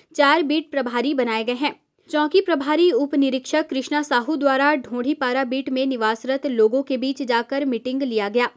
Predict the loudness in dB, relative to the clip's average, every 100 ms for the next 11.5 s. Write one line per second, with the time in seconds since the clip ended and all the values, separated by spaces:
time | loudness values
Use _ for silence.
0 | _ _ _ _ -6 -2 0 2 4 2
1 | 2 0 -2 -2 0 2 0 0 -2 -2
2 | -2 0 0 -2 -2 2 2 2 0 -2
3 | 0 0 0 0 0 -4 _ _ -4 0
4 | 2 2 0 0 0 0 2 2 0 -4
5 | -4 -4 -4 -2 -2 0 0 -2 -4 -6
6 | -6 -6 -2 -2 2 2 2 0 -4 -8
7 | -6 0 4 4 2 -2 -8 _ _ _
8 | -4 0 2 2 0 0 0 0 0 0
9 | 0 0 2 2 0 -4 0 2 2 0
10 | 0 -2 -2 -2 -6 -4 -6 -2 0 2
11 | 2 2 2 0